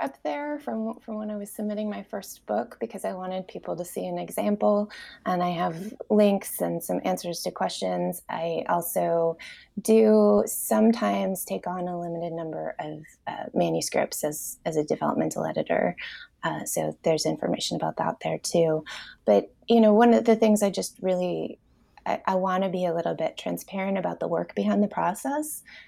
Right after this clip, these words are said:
And also, you know, you mentioned that it's doable, but it's difficult. And the thing I think that's interesting about it is that so many of us think that the difficulty is telling us something about our,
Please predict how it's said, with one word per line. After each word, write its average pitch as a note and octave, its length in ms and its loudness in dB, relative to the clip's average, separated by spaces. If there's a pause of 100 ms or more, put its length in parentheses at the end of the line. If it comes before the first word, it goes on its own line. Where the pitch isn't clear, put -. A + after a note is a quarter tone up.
And G#3 140 4
also, G3+ 500 2
you F#3+ 160 0
know, F3+ 120 0
you F3 120 0
mentioned F3 480 -2
that E3+ 120 -4
it's E3+ 200 -6
doable, F3 480 0
but D#3+ 160 -2
it's - 300 -4
difficult. C4 720 2 (540)
And F3 340 0 (220)
the G3+ 100 2
thing G#3+ 220 4
I G#3 80 2
think G3+ 240 2
that's - 320 -2
interesting F#3 560 0
about E3 260 0
it D#3 140 -2
is D#3+ 220 -2
that D#3 320 -4 (500)
so - 200 2
many F3+ 260 6
of E3 100 2
us D#3+ 400 2
think F3+ 320 0
that E3 300 -4
the E3+ 100 2
difficulty F#3+ 720 0
is D#3+ 160 -2
telling F3+ 400 -2
us G3+ 160 -4
something G#3+ 560 4
about E3+ 500 -2
our, - 360 -2